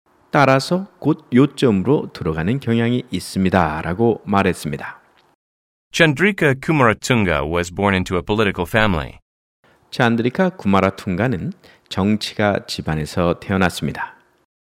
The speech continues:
Speaker 2: Both of her parents served as Prime Minister of Sri Lanka, and her mother was the world's first female Prime Minister.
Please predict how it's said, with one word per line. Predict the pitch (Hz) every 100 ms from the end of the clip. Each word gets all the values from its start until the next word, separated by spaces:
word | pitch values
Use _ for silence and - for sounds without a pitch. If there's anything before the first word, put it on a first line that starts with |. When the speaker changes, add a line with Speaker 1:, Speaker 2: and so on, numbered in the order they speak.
| -
Speaker 2:
Both | 139 160 120
of |
her | 101 87
parents | 104 92 98 -
served | 95 87
as | 87 -
Prime | - 95
Minister | 95 101 - 92
of | 85
Sri | - 98
Lanka, | 107 110 69 - _ _ _ _ _ _
and | 127 123
her | 123
mother | 123 110 98
was | 95 95
the | 104
world's | 92 95 95 -
first | 104 98 -
female | - 117 90 82
Prime | - 92
Minister. | 98 101 - 73